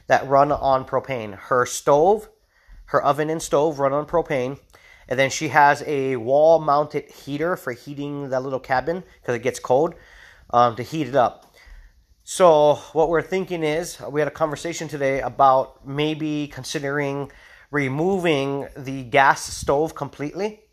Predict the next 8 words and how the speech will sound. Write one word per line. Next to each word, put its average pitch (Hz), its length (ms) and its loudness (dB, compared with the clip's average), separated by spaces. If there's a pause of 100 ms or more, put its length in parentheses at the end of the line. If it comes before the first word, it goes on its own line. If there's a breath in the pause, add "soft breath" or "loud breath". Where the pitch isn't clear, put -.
(760)
and 143 300 4
replacing 156 540 -2
it 139 160 -4
with 139 260 0 (420 soft breath)
a, 139 760 -2
um, 123 480 6
similar 165 480 -2
size, 147 760 0